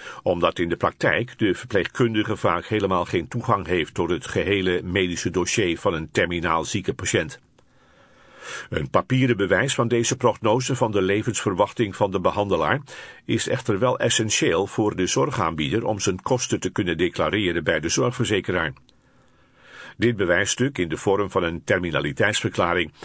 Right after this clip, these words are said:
is vaak afgesproken tussen de zorgaanbieder en zorgverzekeraar. Vragen over bekostiging thuis in een verpleeghuis of een hospice.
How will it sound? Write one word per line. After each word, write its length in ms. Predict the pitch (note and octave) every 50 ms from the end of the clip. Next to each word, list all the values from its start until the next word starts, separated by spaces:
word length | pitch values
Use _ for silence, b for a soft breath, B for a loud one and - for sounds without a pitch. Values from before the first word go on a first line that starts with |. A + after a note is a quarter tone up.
| B B B B
is 200 | - G2 - -
vaak 260 | - A2 G#2 G#2+ -
afgesproken 800 | - G#2 - - A#2 - - - G#2 F#2+ G2 - G#2+ G2 F#2
tussen 320 | - - F#2+ E2+ - F#2 D#2+
de 100 | D#2 F2
zorgaanbieder 840 | - - A2+ G2 - - F#2+ F#2 F#2 F#2 E2+ F#2 F2 D2+ E2+ F2+ -
en 240 | - E2 D2 C#2 C2+
zorgverzekeraar. 960 | - - F#2 F2+ F2+ - - F#2+ - - E2+ D2 - - C#2+ C#2 D2 C#2 - _ _ _ _ _ _ _ _ _ _ _ _ _ _ _ _ _ _ _ _ _ _ _ _ _ _ _ _ _ _ -
Vragen 580 | - B2 C#3+ C#3+ D3+ D#3 - - D3 C#3 -
over 340 | - A2 A#2 A#2 - G#2+ F2+
bekostiging 800 | E2 F2 - - - D#3 C3+ - - A2+ - A2+ F2 C#2+ C2+ -
thuis 480 | - F2+ D2+ C2+ B1 - - - - -
in 160 | - D#2 D2+
een 120 | C#2+ B1+ B1+
verpleeghuis 840 | - B2 - - B2 A#2 B2 A#2 G#2+ G2+ F#2+ F#2+ G2 - - - - B B B B
of 180 | B - - -
een 80 | - D#2+
hospice. 600 | E2 F#2 G#2 - - - F2+ C3 B2+ - -